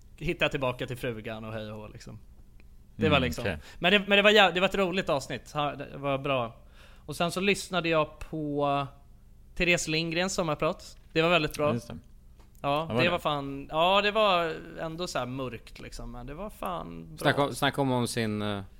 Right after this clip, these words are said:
Speaker 3: panikångest och sånt där också.
Speaker 1: Ja, exakt, exakt. På, alltså, vi har allt mycket grejer som hon berättar. Så jag hade väl kanske inte så jävla bra koll på någonting i det från innan, liksom.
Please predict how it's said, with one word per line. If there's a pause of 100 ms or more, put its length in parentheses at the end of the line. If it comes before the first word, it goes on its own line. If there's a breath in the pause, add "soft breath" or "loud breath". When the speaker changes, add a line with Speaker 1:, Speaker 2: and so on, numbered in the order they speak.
Speaker 3:
panikångest
och
sånt
där
också. (240)
Speaker 1:
Ja,
exakt,
exakt.
På,
alltså,
vi
har
allt
mycket (680 loud breath)
grejer
som
hon
berättar.
Så
jag
hade
väl
kanske
inte
så
jävla
bra
koll
på (720)
någonting
i
det
från
innan,
liksom.